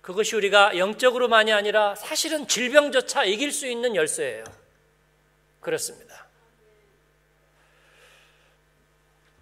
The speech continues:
예수 믿고 제가 쓰지를 않기로 한 말 중에 하나가 고민합니다라는 말이에요. 저는 제가 고민합니다라는 말 들어, 하는 거 들어보셨어요? 예, 뭐 부정적인 말을 저도 이렇게 저렇게 나도 모르게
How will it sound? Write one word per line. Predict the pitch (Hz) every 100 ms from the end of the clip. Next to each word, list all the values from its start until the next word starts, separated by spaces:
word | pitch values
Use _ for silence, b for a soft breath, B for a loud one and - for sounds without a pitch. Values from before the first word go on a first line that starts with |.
| _ _ _ _ _ _ _ -
예수 | 185 233
믿고 | 202 175 175 175 175 - -
제가 | - 165 160
쓰지를 | 147 294 240 254 - -
않기로 | 170 - 208
한 | 180 175
말 | 151
중에 | 147 170
하나가 | 147 156 165 208 233 B B B
고민합니다라는 | - 165 190 175 170 165 156 151 147 139 123 117
말이에요. | 113 113 107
저는 | - 185 180 _ b b
제가 | 175 190
고민합니다라는 | - 165 208 208 208 202 202 185 180
말 | 180 170
들어, | 170 214
하는 | 160 214
거 | 196
들어보셨어요? | - 180 170 185 - 214 254 - _ _ _ _ _ _ _ _ _ _ -
예, | 151
뭐 | 160
부정적인 | 156 180 180 202 185
말을 | 180 170 170
저도 | 160 165
이렇게 | 156 165 165
저렇게 | 165 151 147
나도 | 147 160
모르게 | 156 147 147 139